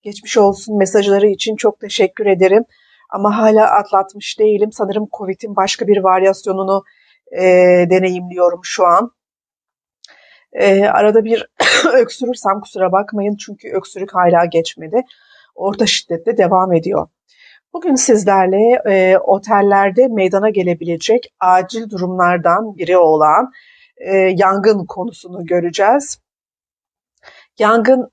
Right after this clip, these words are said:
e, nedir? E, hangi durumlarda yangın çıkar? Bir otel işletmesini düşünelim, onun üzerine konuşacağız. Evet. <coughs>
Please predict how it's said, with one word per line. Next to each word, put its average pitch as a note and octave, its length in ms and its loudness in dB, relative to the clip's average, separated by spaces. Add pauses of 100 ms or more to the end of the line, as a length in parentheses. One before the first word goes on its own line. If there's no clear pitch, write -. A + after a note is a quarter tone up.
(100)
e, G3 400 4
nedir? G3 720 -2 (960)
E, F#3+ 300 0
hangi A#3+ 540 0
durumlarda F#3 880 2 (680)
yangın F#3 400 -6
çıkar? E3+ 520 -2 (120)
Bir A3 140 -4
otel G3 240 2
işletmesini F3+ 600 -4
düşünelim, G3 440 0
onun G3 220 0
üzerine F3 400 2
konuşacağız. F3 880 -8
Evet. G3 380 0 (760)
<coughs> - 1040 -2